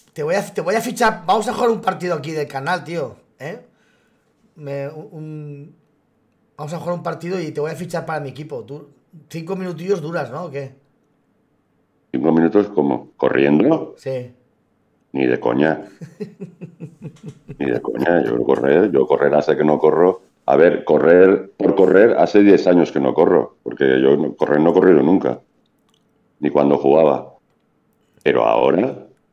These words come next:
Speaker 2: que va, que va. Si me hicieron el otro día una entrevista en, en, para Apunt, <laughs> y llegué, llegué y me dijo, no sé, no sé cómo se, sí, además se llama A Correr el programa, creo
Speaker 1: Ah,
Speaker 2: que salió
Speaker 1: sí,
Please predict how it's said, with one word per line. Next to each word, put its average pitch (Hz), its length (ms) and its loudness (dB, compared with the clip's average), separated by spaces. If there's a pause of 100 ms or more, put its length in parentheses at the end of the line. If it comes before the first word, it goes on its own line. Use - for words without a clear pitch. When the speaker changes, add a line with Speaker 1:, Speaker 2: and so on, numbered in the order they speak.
(580)
Speaker 2:
que 50 80 -10
va, 58 180 -2
que 62 100 -2
va. 62 400 -2
Si 62 60 -12
me 67 120 -2
hicieron 87 300 4
el 98 120 6
otro 90 160 4
día 90 140 6
una 85 360 4
entrevista 80 580 2
en, 73 280 0 (600)
en, 78 540 2
para 73 240 2
Apunt, 85 500 4 (1000)
<laughs> - 60 -4 (960)
y 120 220 8
llegué, 98 680 4 (380)
llegué 104 340 6
y 113 100 8
me 104 100 8
dijo, 92 800 6
no 104 280 0
sé, 98 220 4
no 95 120 4
sé 95 120 4
cómo 90 160 4
se, 87 160 2 (720)
sí, 127 180 2
además 76 240 4
se 90 80 2
llama 85 220 6
A 110 100 2
Correr 107 380 4
el 87 140 4
programa, 82 580 4
creo 226 140 4
Speaker 1:
Ah, - 200 6
Speaker 2:
que 92 60 0
salió 87 320 6
Speaker 1:
sí, 82 180 4